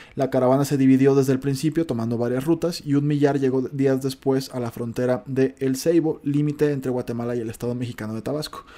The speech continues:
Otro grupo, este más numeroso, llegó a Tecunumán también el sábado, ¿no? Entonces, bueno, em, pues bueno, al final de cuentas esto sigue, ¿no?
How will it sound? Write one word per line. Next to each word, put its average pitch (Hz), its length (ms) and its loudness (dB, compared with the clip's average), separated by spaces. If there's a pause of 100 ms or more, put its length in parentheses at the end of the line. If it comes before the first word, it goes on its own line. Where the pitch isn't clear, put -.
(280)
Otro 135 280 2
grupo, 151 440 4
este 135 200 -6
más 131 200 -2
numeroso, 156 400 2
llegó 127 300 2
a 127 100 2
Tecunumán 160 580 0
también 117 340 -4
el 110 100 -6
sábado, 76 340 -10
¿no? 131 160 -6
Entonces, 139 320 -4
bueno, 170 200 2 (440)
em, 170 300 2 (540)
pues 180 160 2
bueno, 175 280 4 (840)
al 156 100 4
final 175 180 4
de 185 80 6
cuentas 175 320 4
esto 143 160 -4
sigue, - 300 0 (100)
¿no? 165 320 -4